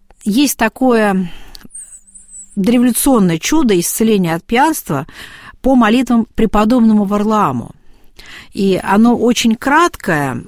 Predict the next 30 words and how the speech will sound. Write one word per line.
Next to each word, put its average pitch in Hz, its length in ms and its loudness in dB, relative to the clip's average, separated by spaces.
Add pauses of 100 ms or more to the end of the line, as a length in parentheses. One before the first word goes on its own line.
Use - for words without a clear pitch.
но 202 200 0
очень 240 300 2
глубокое 226 520 0
по 233 180 -2
смыслу. - 580 -4 (160)
Сидит 247 340 -2
мещанин 180 540 0
за 180 100 -4
стра-, 196 580 -2
э, - 20 0
за 202 180 -2
стаканом 220 560 0
вина 190 280 0
в - 80 -8
трактире 208 640 -4
и - 160 -4
думает: 180 580 -2 (520)
"А 196 140 0
не 196 160 2
исцелит 233 520 0
ли 247 100 2
меня 220 340 2
преподобный 220 640 0
Варлам 190 360 0
от 185 140 -6
пьянства?" 151 640 -6 (880)
Почувствовал 196 500 -2
отвращение 175 640 -2
к - 120 -16
вину 220 340 0